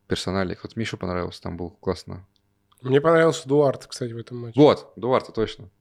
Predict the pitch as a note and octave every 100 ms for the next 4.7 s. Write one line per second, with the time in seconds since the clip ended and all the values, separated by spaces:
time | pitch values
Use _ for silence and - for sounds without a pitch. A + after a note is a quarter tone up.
0 | _ - G2+ F2+ - - A2+ A2 - G#2
1 | C3 G#2+ - F#2+ - F2 F2 F#2 F2+ G2
2 | _ _ _ _ _ _ _ _ _ -
3 | A#2+ A2 G#2+ G#2 C3 F#3 C3+ G2 G2 -
4 | A2+ - G2 D#2 E2+ F#2